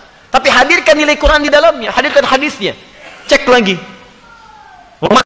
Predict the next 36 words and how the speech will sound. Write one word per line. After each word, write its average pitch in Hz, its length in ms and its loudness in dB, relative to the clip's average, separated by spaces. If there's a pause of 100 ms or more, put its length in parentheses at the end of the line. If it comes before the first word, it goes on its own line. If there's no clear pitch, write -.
yang 233 160 4
antum 233 160 -2
kemudian 226 360 0
titipkan 208 440 -2
pada 190 160 2
istri 208 240 -2
ketika 196 320 -2
antum 190 240 0
bekerja, 185 320 0
jadi 202 320 4
apa 226 160 0
di 190 80 0
dalamnya? 190 400 -2 (960)
Cuman 208 240 -2
sekedar 208 320 0
tidur, 214 320 -2 (880)
istirahat, 226 560 0
masak, 220 400 -2
dan 202 80 0
sebagainya. 202 520 -2
Jangankan 339 360 0
Anda, 415 560 -2
yang 269 160 0
belum 311 160 2
beriman 302 400 0
pun 359 80 -4
bisa 302 240 0
menggunakan 262 480 -2
rumah 254 160 -2
seperti 277 480 -8
itu. - 160 -8 (680)
Pernah 330 320 0
nggak 311 100 4
rumahnya 240 320 2
dipakai 226 320 -2
zikir? 165 320 -6